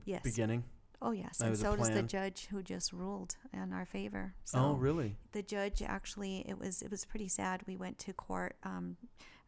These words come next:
Speaker 1: a couple months ago, and the judge heard all the evidence and was able to see everything. And he told Jerry Senior, he says, "You know what's sad is that Johnny went to his grave thinking you're his father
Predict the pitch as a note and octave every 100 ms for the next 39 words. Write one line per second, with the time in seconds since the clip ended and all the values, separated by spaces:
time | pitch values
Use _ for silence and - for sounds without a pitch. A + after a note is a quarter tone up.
0 | - - G3+ G3 F3+ F3+ - G3 F3+ F3+
1 | F3 F3+ F3+ F#3 F3+ F3+ - - - -
2 | G#3 F#3+ F#3 F#3 G3 F#3+ F#3 F#3 F#3 F#3
3 | F#3 F3+ F3+ F3+ F3+ - F#3 F#3 F3+ F3
4 | F3 - - - G3 G#3+ - F#3+ G3+ F#3
5 | F3+ F3 - F3+ F3 F3 F3+ F#3 F#3+ F#3+
6 | F#3+ F#3+ - - - F3 F3+ F#3 - -
7 | - - F#3 F3+ F#3+ - F3+ F#3 F3+ F#3
8 | - F3+ - F3+ F3+ - F3+ F3 F3 F3
9 | - F3+ F3 E3+ E3